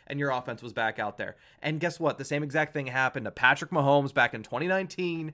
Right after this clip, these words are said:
against Tom Brady and the Pats in the A F C Championship game. Since then, what has Mahomes done? They've gone to two Super Bowls and they won one of them. So come back from this. I love the Bills. I wanted the Bills to win. Listen, the Bills are the team that I wanted to see win the Super Bowl. I love Josh Allen. I love his story.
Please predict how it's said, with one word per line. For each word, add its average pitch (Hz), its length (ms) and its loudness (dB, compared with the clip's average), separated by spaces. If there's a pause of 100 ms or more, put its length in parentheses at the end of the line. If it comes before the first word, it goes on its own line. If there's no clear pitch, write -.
(220)
against 127 360 -4
Tom 190 240 2
Brady 196 240 2
and 196 80 -2
the 185 40 -6
Pats 165 320 4
in 143 60 -6
the 127 120 -2
A 131 180 2
F 143 100 0
C 143 140 -2
Championship 120 580 -6
game. 110 240 -10 (220)
Since 214 300 -2
then, 226 300 2 (180)
what 185 160 0
has 185 80 -4
Mahomes 180 360 -2
done? 139 240 -4 (340)
They've 107 140 -10
gone 151 220 0
to 175 60 -4
two 202 200 -6
Super 170 300 -4
Bowls 139 420 -4 (340)
and 135 140 -6
they 135 80 -2
won 135 300 -2
one 117 160 -8
of 104 60 -14
them. - 120 -18 (320)
So 175 360 -2 (440)
come 214 220 4
back 185 200 4
from 175 140 -4
this. 170 340 -6 (200)
I 156 80 2
love 202 180 4
the 170 80 0
Bills. 120 320 -2
I 185 80 4
wanted 254 240 4
the 226 60 4
Bills 220 240 4
to 220 80 -2
win. 190 260 0
Listen, 160 320 -6 (320)
the 131 100 -12
Bills 240 520 2 (100)
are 185 80 2
the 185 80 2
team 202 200 -6
that 180 100 0
I 165 80 4
wanted 190 240 -2
to 170 60 -4
see 185 180 -8
win 170 160 -2
the 160 80 -6
Super 147 260 -6
Bowl. 113 140 -4
I 117 120 2
love 156 220 0
Josh 147 320 -2
Allen. 139 300 -2
I 117 40 -6
love 127 200 -4
his 120 100 -8
story. 117 360 -6